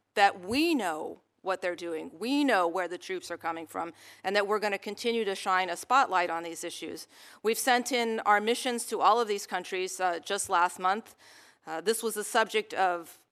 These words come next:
high-level discussion with our ambassadors, who were all back here in Washington last month for the Chief of Mission Conference, and we've been very clear with countries that we've gone out to that this is not just one sort of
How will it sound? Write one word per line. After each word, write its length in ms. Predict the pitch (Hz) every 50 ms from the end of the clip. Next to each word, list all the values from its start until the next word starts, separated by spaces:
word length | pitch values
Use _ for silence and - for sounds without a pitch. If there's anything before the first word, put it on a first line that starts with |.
| _ _
high-level 480 | _ - 226 233 240 240 233 226 226 208
discussion 500 | 202 202 - - 220 214 - - 254 226
with 140 | 208 196
our 120 | 202 190 185
ambassadors, 640 | 180 156 175 180 208 214 - 262 240 240 240 240 -
who 120 | 240 220
were 160 | 196 190 185 -
all 120 | 175 180
back 240 | 156 175 185 208 -
here 120 | - 214
in 80 | 202 196
Washington 480 | 196 190 196 190 - 220 196 - 208
last 260 | 196 190 190 190 - -
month 280 | 190 185 190 190 -
for 100 | - 196
the 80 | 185 185
Chief 300 | - - - 202 190 -
of 180 | - 175 160
Mission 260 | 175 214 - - 214 202
Conference, 540 | - - 196 196 190 - 208 214 214 -
and 160 | - 190 202 202
we've 140 | 208 208
been 140 | 220 220 214
very 180 | 202 226 240 233
clear 580 | 240 - - - 330 339 320 247 190 180 190 - - - - - - - - -
with 160 | 196 220 220
countries 340 | - 254 240 233 - 233 220
that 160 | - 233 -
we've 140 | 208 220 214
gone 180 | 214 214 214 233
out 180 | 285 330 320
to 160 | - - 220 190
that 140 | 175 185
this 180 | - 233 262 -
is 140 | 285 254 226
not 400 | 233 233 233 233 226 190 - -
just 260 | - 233 226 226 -
one 520 | 196 185 208 220 226 233 233 226 220 214 214 -
sort 340 | - - - - 233 226 214
of 140 | 208 196 185